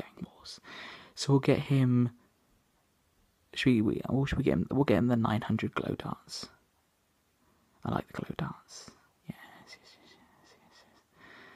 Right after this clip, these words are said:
Add to basket. Okay, the next is Alex, and, um, Alex likes cars, so we'll get him a car. I personally am a big fan of the B M W.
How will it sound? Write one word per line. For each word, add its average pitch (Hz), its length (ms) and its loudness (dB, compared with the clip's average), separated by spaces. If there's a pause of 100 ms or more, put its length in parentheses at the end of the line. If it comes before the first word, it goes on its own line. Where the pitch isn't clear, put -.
(220)
Add - 140 -8
to - 60 -8
basket. - 540 -12 (800)
Okay, 131 320 0
the 117 140 0
next - 440 -4
is 104 480 0
Alex, - 760 0
and, 107 260 2
um, - 260 -8
Alex - 300 -4
likes - 220 -2
cars, 143 480 -2
so - 100 -12
we'll 120 100 0
get - 160 -6
him - 40 -2
a - 160 -6
car. 156 460 0 (1000)
I 120 140 6
personally 127 520 4
am 110 120 6
a 110 140 4
big - 200 -2
fan 98 220 0
of - 80 -4
the - 60 -2
B 113 420 0
M 95 340 -2
W. 131 600 0